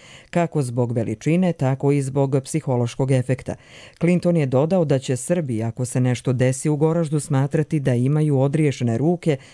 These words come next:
za napad na Sarajevo. Ipak, u dokumentima se navodi da Britanci nisu bili spremni za brzu i nasumičnu odluku o vojnoj akciji u Bosni i Hercegovini, uprkos pritiscima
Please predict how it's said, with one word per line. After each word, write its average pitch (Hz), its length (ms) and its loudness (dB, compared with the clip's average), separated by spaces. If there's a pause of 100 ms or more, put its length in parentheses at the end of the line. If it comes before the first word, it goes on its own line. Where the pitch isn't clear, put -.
za 156 160 0
napad 127 400 -2
na 127 100 2
Sarajevo. 123 600 -2 (500)
Ipak, 180 420 -2
u 160 120 4
dokumentima 160 760 0
se 127 160 -4
navodi 156 480 -2
da 139 180 0
Britanci 135 580 -2
nisu 147 340 0
bili 156 220 0
spremni 151 480 0
za 143 220 -2
brzu 135 480 0
i 131 220 2
nasumičnu 127 760 0
odluku 170 300 -4
o 165 60 2
vojnoj 165 400 0
akciji 151 340 -4
u 147 40 -2
Bosni 143 320 -2
i 139 40 -6
Hercegovini, 151 720 -2 (340)
uprkos 160 520 -2
pritiscima 120 840 -2